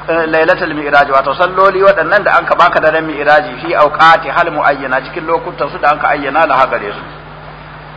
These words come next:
Liduluki shamsi, wato za, daga wa-, abin nan karkatar rana,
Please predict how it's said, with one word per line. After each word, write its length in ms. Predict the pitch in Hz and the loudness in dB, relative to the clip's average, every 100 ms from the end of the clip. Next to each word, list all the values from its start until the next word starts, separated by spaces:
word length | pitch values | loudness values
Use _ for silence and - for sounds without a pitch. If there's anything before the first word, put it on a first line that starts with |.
| - - - | -20 -12 -4
Liduluki 520 | 226 226 185 180 170 | -2 0 0 0 -2
shamsi, 420 | - 156 147 - - - | 0 0 0 -10 -12 0
wato 320 | 139 147 139 135 | 2 2 0 4
za, 240 | 185 196 - | 4 4 2
daga 220 | 151 156 151 | 2 4 4
wa-, 260 | 147 185 - 147 147 | 4 0 -4 -2 0
abin 180 | 160 185 | 0 -2
nan 120 | 170 | -2
karkatar 460 | 147 170 196 170 147 | 0 0 2 4 6
rana, 420 | 147 139 139 | 6 6 2